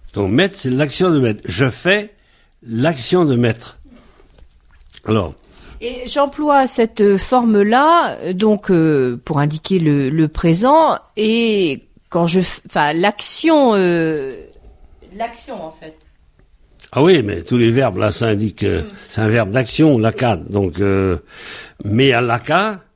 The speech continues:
Speaker 1: et lakadaran, ça veut dire la même chose.
Speaker 2: Mm. Et je les emploie, euh,
Speaker 1: Ah,
Speaker 2: à
Speaker 1: mais, euh, il y a les nuances, hein, euh, ça, ça dépend, euh, justement, c'est pour ça qu'il y a des façons différentes de dire. Mais enfin, pour le moment, on va pas trop rentrer dans les détails.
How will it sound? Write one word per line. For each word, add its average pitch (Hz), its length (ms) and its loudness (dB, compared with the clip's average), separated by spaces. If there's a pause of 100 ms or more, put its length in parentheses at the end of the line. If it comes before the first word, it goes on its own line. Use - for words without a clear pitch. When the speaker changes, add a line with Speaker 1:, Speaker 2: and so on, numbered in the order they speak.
(140)
Speaker 1:
et 123 240 -2
lakadaran, 120 840 0
ça 139 200 0
veut 135 60 0
dire 170 160 2
la 139 120 0
même 165 160 4
chose. 143 460 -2
Speaker 2:
Mm. 196 60 -18 (240)
Et 233 100 -8
je 254 100 -6
les 247 300 0
emploie, 254 560 2
euh, 190 460 -2 (280)
Speaker 1:
Ah, 190 340 0
Speaker 2:
à 190 40 -2
Speaker 1:
mais, - 60 -4
euh, 107 340 0 (420)
il 107 100 -4
y 104 100 -2
a 107 40 0
les 110 160 4
nuances, 131 420 2
hein, 135 180 0
euh, 92 580 -4
ça, 110 140 0
ça 110 60 2
dépend, 107 520 0 (720)
euh, 85 580 -6 (680)
justement, 147 540 2
c'est 110 140 -2
pour 113 160 -2
ça 175 180 0
qu'il 123 120 -4
y 117 40 2
a 113 40 2
des 107 40 0
façons 120 340 0
différentes 123 520 0
de 117 100 0
dire. 139 240 2 (680)
Mais 104 60 -2
enfin, 110 240 0
pour 110 160 0
le 139 80 6
moment, 135 400 4
on 113 100 2
va 104 40 -6
pas 113 140 -2
trop 120 200 0
rentrer 110 320 0
dans 101 120 2
les 104 80 2
détails. 120 380 -2